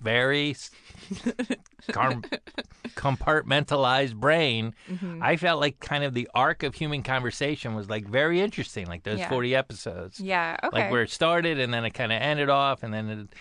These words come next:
Speaker 1: ended in some bar.
Speaker 2: Okay, so what if we call this one point one?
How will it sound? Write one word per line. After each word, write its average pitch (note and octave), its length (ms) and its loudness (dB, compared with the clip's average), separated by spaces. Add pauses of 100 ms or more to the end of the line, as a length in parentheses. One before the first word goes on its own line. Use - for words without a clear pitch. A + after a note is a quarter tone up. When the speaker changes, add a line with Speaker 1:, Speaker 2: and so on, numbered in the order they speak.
(360)
Speaker 1:
ended A#2+ 280 0
in A#2 140 -2
some G2+ 240 -4
bar. C#3 680 4 (200)
Speaker 2:
Okay, A#3+ 380 0
so B3 160 -2
what A#3 240 2
if C4+ 160 -2
we C#4+ 100 -6
call G#3 200 0
this F#3 200 -4
one E3+ 220 -4
point D#3 260 -6
one? C3+ 380 -4